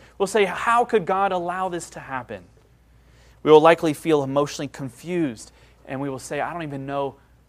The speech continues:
who I am anymore. I don't even know who God is anymore."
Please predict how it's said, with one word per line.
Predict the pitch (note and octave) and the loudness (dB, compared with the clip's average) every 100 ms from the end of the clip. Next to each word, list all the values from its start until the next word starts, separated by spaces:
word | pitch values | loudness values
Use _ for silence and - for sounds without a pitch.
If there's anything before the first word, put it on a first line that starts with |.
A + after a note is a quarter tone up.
| _ | _
who | - E3+ | -8 -6
I | D#3+ | -4
am | E3 D#3+ - | -6 -8 -12
anymore. | C3 B2 A2+ A2 G#2 | -12 -12 -10 -12 -12
I | D3 | -10
don't | D#3 | -10
even | D3 C3+ C3+ | -10 -12 -10
know | C#3+ C#3 | -8 -8
who | E3+ D#3 | -8 -8
God | E3 E3 F3 | -8 -8 -6
is | C#3 A#2 - | -6 -6 -14
anymore." | B2 A2+ A2 G2 F#2 | -14 -14 -14 -16 -18